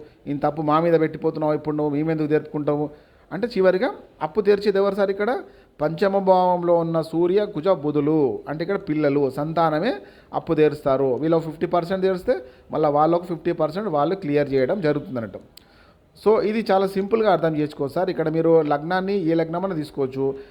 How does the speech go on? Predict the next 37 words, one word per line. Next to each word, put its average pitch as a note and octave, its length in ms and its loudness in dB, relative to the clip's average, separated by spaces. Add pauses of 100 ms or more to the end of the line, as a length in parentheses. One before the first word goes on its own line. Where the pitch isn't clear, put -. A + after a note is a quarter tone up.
(140)
ఆ B2+ 80 2
లగ్నం C#3 320 0
నుండి E3+ 200 0
నాలుగో D#3 360 2
ఇల్లు E3+ 160 2
తీసుకోండి, C#3 520 -2
ఐదో C#3+ 280 2
ఇల్లు D#3 140 0
తీసుకోండి, C#3 480 -4
మళ్ళీ C3+ 180 -2
పదో C#3+ 260 2
ఇల్లు D#3 200 2
తీసుకోండి. C#3 520 -4 (420)
ఆ, D3+ 140 -2
సార్ F#3+ 180 2
ఇంకొకటి, G#3 460 0
ఇంకొక E3+ 400 -2
విషయం F#3+ 400 0
ఇందులో E3+ 380 4
ఒక D#3 340 -2
చెప్ప-, D#3 280 -2 (200)
చెప్పాలి D#3+ 280 -2
సార్. A#2 160 -4 (380)
సరే A3 140 2
మరి A3+ 220 2
వీళ్ళు, D#3 400 2
ఆ, C3 220 0
మరి D3 200 0
అప్పు C3+ 280 2
ఎక్కడ F#3 340 0
చేస్తారు? G3 760 2 (100)
So, F#3 80 0
అది D#3 180 2
కూడా F#3+ 120 2
మనం G3 200 -2
ఈజీగా E3 260 0
చెప్పొచ్చు. A#2+ 640 -6